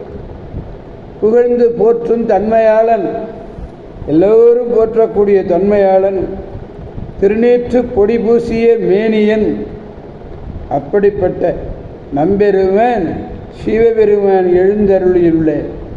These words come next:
அழகிய புகழிப்பதியை அடைந்து, அங்கு அருள்பாலித்துக் கொண்டிருக்கின்ற பெருமானிடத்திலே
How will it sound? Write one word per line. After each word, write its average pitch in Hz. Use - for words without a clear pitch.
அழகிய 196
புகழிப்பதியை 185
அடைந்து, 160
அங்கு 208
அருள்பாலித்துக் 226
கொண்டிருக்கின்ற 196
பெருமானிடத்திலே 196